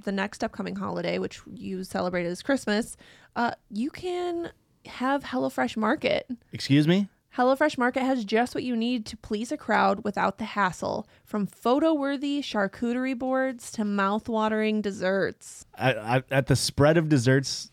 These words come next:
Speaker 2: for this Thanksgiving, there was a lack of water in my mouth, if I'm being quite fresh and frank.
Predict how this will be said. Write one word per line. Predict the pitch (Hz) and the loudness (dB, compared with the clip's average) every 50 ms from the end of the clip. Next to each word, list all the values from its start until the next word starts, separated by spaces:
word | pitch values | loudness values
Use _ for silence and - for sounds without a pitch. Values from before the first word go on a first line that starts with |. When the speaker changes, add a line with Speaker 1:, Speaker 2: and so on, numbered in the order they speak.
| _ _ | _ _
Speaker 2:
for | - - 135 | 2 2 4
this | 123 123 113 123 | 4 4 4 4
Thanksgiving, | - 123 117 104 - - 117 107 110 107 104 101 95 101 - _ - - - - - _ _ _ | 2 2 2 2 2 2 4 4 4 4 4 0 -2 -6 -10 _ -16 -14 -14 -16 -20 _ _ _
there | - 120 123 | 4 6 6
was | 131 135 127 | 6 6 6
a | 139 131 120 | 6 6 6
lack | 113 113 110 110 - | 6 6 4 4 2
of | 110 104 98 | 0 0 2
water | 104 101 98 98 95 92 | 2 2 2 2 0 -2
in | 92 90 | -2 -2
my | 90 87 | -2 -2
mouth, | 85 80 - - 127 - - - | -4 -4 -6 -8 -10 -10 -6 -4
if | - 117 95 - 117 | -4 -4 -2 -2 0
I'm | 117 120 113 | 2 2 4
being | 117 113 107 104 | 4 2 2 0
quite | 101 - 107 101 98 - | -2 0 -2 -2 -2 -2
fresh | - 110 101 90 - - | -2 -2 -2 -2 -2 -6
and | 92 92 | -6 -6
frank. | - 98 87 82 85 - | -4 -6 -6 -6 -10 -14